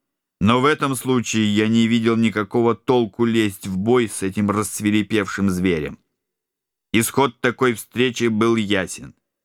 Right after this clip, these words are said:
Я был бы неминуемо убит первым его ударом.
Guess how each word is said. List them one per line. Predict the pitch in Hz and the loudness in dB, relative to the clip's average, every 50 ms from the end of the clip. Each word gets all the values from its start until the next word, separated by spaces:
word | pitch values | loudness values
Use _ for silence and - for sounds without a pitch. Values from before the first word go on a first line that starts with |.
| _ _ _ _ _ _ _ - | _ _ _ _ _ _ _ -2
Я | 82 98 113 110 | 0 0 0 0
был | 107 113 123 127 120 | 2 2 2 2 2
бы | 110 110 120 117 | 0 0 0 2
неминуемо | 113 113 113 113 113 117 113 117 120 123 123 120 113 110 110 110 | 2 2 2 2 2 2 2 2 2 2 2 2 0 0 0 0
убит | 107 110 101 98 98 107 120 127 123 _ _ _ _ _ _ _ _ _ _ _ | 0 -2 -2 -2 0 0 0 0 -2 _ _ _ _ _ _ _ _ _ _ _
первым | - 131 139 143 135 131 127 131 127 127 | 0 2 2 2 0 0 -2 -2 0 0
его | 117 117 117 110 117 117 117 117 | 2 2 2 2 2 2 2 2
ударом. | 113 104 98 90 87 80 76 69 - | 0 2 0 0 0 -2 -6 -12 -16